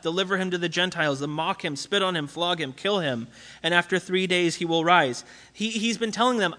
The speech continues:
"I'm going to do this for you." And they're arguing, and now the other disciples are all upset, and he's going to revisit this idea of servanthood with them.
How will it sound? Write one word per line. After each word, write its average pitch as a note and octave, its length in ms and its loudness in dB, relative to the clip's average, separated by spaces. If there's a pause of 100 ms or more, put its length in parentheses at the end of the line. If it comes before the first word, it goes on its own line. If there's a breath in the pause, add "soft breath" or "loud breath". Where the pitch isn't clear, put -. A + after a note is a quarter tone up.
"I'm A3 300 6
going A#3 220 4
to A3+ 80 0
do A3 180 2
this G#3 380 4 (200 loud breath)
for G3+ 300 4
you." F#3 460 4 (1040)
And E3 480 0 (300 loud breath)
they're F3 240 8
arguing, D#3+ 560 4
and D#3+ 80 -4
now F3 300 0
the E3 180 -2
other G#3 140 2
disciples E3 420 -2
are D#3 100 2
all C#3 160 4
upset, B2+ 460 -2 (260 loud breath)
and E3+ 160 -2
he's F#3+ 180 0
going G3 220 0
to G3+ 100 0
revisit F#3 520 -2
this F3+ 180 -6
idea D#3+ 380 0
of D3 160 -6
servanthood C#3 720 -4 (320 soft breath)
with D#3+ 300 0
them. A2+ 300 -8